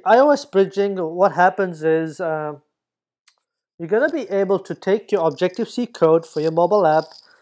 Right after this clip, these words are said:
and recompile it and make it run on Windows ten. So that's Windows ten for desktop and mobile. So basically, you can take your, um, Objective-C code for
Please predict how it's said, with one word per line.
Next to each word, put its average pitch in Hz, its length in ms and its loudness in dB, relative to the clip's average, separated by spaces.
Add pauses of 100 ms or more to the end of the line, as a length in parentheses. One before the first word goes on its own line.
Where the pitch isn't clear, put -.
(160)
and 156 180 -4
recompile 202 640 2
it 175 80 -4
and 151 160 -8
make 185 180 -6
it 233 60 4
run 165 460 -2 (480)
on 156 180 -2
Windows 160 340 4
ten. 143 280 -4 (960)
So 226 140 0
that's 208 240 0
Windows 185 300 -2
ten 165 220 -2
for - 100 -6
desktop 180 540 -2
and 156 240 -2
mobile. 135 360 -4 (720)
So - 140 -2
basically, 214 680 4
you 180 140 -4
can 175 160 -6
take 185 460 -2
your, 160 400 -2
um, 156 460 -6 (680)
Objective-C 190 840 -6
code 220 320 0
for 156 300 0